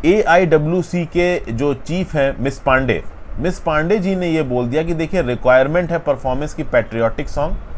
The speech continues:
Regional languages में ज़रूर डांसेस perform हो सकते हैं but patriotic songs होने चाहिए। और नेपाली की उन्होंने नॉन इंडियन भाषा बोल दिया। इस बात को लेके जो overall गोरखा organization से वो नाराज़ हो।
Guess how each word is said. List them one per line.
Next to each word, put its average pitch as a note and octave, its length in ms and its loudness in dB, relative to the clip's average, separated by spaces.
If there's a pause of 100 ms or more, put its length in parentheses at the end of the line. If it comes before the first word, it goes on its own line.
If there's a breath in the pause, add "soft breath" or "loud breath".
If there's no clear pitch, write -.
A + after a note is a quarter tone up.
(400 loud breath)
Regional C3+ 320 2
languages E3+ 380 2
में F3+ 160 0
ज़रूर D#3+ 260 2
डांसेस D3+ 320 2
perform D3 340 0
हो C#3 40 -2
सकते C#3+ 240 -4
हैं F3 80 4
but E3+ 140 2
patriotic C3+ 500 2
songs A2+ 280 -2
होने F#2+ 140 -2
चाहिए। D2 220 -4 (580)
और B2 100 2
नेपाली C3 560 4
की F3+ 120 -4
उन्होंने E3 280 -2
नॉन A#2 340 -2
इंडियन G#2+ 240 -2
भाषा F2+ 240 -4
बोल D#2 160 -6
दिया। C#2+ 260 -8 (760 loud breath)
इस D#3 120 2
बात D#3 320 4
को F#3+ 120 2
लेके B2+ 480 0
जो C#3 300 -2
overall B2+ 880 0
गोरखा C#3 380 0
organization B2+ 720 2
से C#3+ 120 -2
वो D3 120 0
नाराज़ F2+ 380 2
हो। D2+ 100 -2